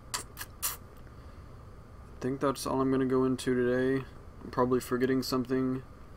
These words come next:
but I'm gonna cover a practical use for modules in our next video.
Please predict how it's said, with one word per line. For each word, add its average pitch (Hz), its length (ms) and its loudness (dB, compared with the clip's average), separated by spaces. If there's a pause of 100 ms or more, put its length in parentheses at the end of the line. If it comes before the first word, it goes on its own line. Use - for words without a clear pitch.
(400)
but 113 260 4
I'm 107 140 2
gonna 107 180 0
cover 117 500 4 (220)
a - 80 -6
practical 123 540 2
use 123 240 4
for 131 120 -4
modules 123 680 2
in 113 220 -2
our 107 80 2
next 113 260 -2
video. 120 420 4